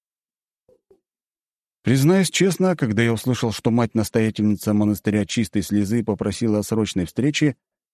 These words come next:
я удивился», указал я ей на стул перед моим столом. «Обычно такие, как вы, считаете таких, как мы, не совсем нормальными».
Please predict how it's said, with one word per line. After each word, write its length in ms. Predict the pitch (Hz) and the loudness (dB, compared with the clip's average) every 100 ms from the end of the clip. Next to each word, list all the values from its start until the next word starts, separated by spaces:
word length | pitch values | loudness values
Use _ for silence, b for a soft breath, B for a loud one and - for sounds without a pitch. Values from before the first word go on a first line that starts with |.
| _ | _
я 220 | 95 131 | 2 4
удивился», 640 | 196 190 185 147 147 117 - _ _ _ _ _ _ - | 4 4 2 2 0 -4 -4 _ _ _ _ _ _ -8
указал 440 | 76 90 85 82 | -2 0 2 0
я 140 | 80 | 0
ей 240 | 80 82 80 | 0 0 0
на 140 | 82 | -2
стул 360 | 78 - 95 80 | -2 -2 -2 -2
перед 240 | 92 85 | -2 -2
моим 280 | 82 85 78 | -2 -2 -2
столом. 460 | - 90 67 53 - _ _ _ _ _ _ _ | -2 -2 -2 -8 -16 _ _ _ _ _ _ _
«Обычно 480 | 87 127 190 - 185 | -2 0 0 0 0
такие, 320 | 180 156 170 | 0 0 0
как 160 | 165 147 | 0 0
вы, 260 | 139 160 139 | 2 2 0
считаете 460 | - 147 143 135 | -2 0 0 0
таких, 300 | 120 110 127 | -4 -2 -4
как 180 | - 113 | -2 0
мы, 300 | 117 123 127 | 2 2 0
не 180 | 131 135 | 0 2
совсем 520 | - 110 113 113 117 | 0 0 0 2 2
нормальными». 600 | 120 107 90 107 101 | 0 0 2 2 0